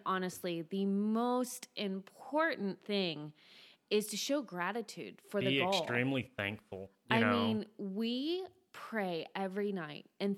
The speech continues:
Speaker 1: thank the Lord for the millions of blessings that our family has, um, from good health to the tangible things to, you know, the friends that we have and the skills that we've attained.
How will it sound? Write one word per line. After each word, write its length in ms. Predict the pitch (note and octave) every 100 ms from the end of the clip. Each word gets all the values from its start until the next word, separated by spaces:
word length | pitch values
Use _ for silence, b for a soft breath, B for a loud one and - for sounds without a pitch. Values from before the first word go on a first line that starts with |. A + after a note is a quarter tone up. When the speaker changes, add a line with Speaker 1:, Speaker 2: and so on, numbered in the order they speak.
| G3+
Speaker 1:
thank 240 | G3+ G3+
the 100 | A3
Lord 360 | G3+ F#3 F3 E3+
for 120 | F3
the 120 | F3+
millions 1000 | F3+ F#3+ G3+ A3+ A#3+ A#3+ G#3 F3+ D3+ D#3 -
of 180 | F#3 E3+
blessings 800 | F#3 F3 E3+ F3+ E3 D#3 D#3+ - -
that 300 | F3 F3+ -
our 120 | F3+
family 460 | F3 F#3 E3+ E3 D#3+ D3+
has, 500 | E3 D3+ C3+ D3+ - _
um, 400 | - F#3 E3+ D3 F3
from 200 | G3 F#3
good 260 | F3+ A3
health 560 | G3 - F#3+ E3+ D#3+ - -
to 320 | - G3 F#3
the 100 | F3
tangible 640 | F#3+ - G3+ G#3 G3 F#3
things 480 | F3 F#3 D#3 D#3 D#3+
to, 380 | - G3+ F#3 F#3 F3+ B B B B -
you 100 | G#3+
know, 400 | F#3+ F#3 F3 - -
the 120 | G#3
friends 420 | G3+ - A3+ A3+ G#3+
that 200 | F#3 -
we 140 | F3+
have 540 | D3+ E3+ E3+ F3 D#3+
and 100 | F3
the 60 | F3
skills 520 | - - A#3 A3+ A3
that 200 | G#3+ F3+
we've 380 | F#3 F3 E3+ D#3 -
attained. 720 | E3+ - F3 E3 D#3+ D#3 C#3+